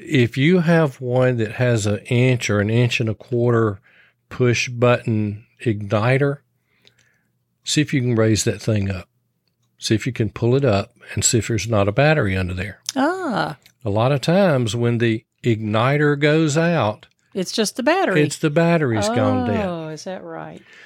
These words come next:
Speaker 1: Now, the second kind is the piezo or piezo lighters. And usually this one's about a half inch round, tall, red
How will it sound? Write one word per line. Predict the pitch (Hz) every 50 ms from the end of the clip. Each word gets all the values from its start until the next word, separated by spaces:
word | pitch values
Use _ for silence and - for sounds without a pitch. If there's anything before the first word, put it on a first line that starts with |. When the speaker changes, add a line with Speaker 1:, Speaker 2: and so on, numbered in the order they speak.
| - - _ _ _ _ _
Speaker 1:
Now, | 127 123 123 120
the | 113 117
second | 104 - - - 170 190 185 - - 208 175 147 120 -
kind | - 117 113 107 104 101 104 104 107 123 131 131
is | 123 127 123 117 113 107 98 -
the | - 113 104
piezo | - - - - 160 170 170 160 139 110 110 110 104 95 98 104 120 127
or | 131 117 113 104 104
piezo | - - - 151 151 160 160 151 127 110 110 110 98 98 98 95 98 101
lighters. | 113 113 101 95 95 98 95 92 101 117 127 127 - - - _ _ - - - - - - _ _ -
And | 123 120
usually | 135 180 208 208 180 170 185 170 156
this | 143 151 160 151 - -
one's | 165 139 123
about | 123 120 127 123 120 110
a | 101
half | 90 - - 135 135 135 131 120 -
inch | 139 127 123 123 113 - -
round, | 117 110 117 120 120 123 123 120 117 117 117 117 110 - - - _ _ _ _ _ _ -
tall, | - - 117 117 113 117 117 117 113 110 110 107
red | 101 98 104 107 110 110 110 110 110 107 101 104 104 92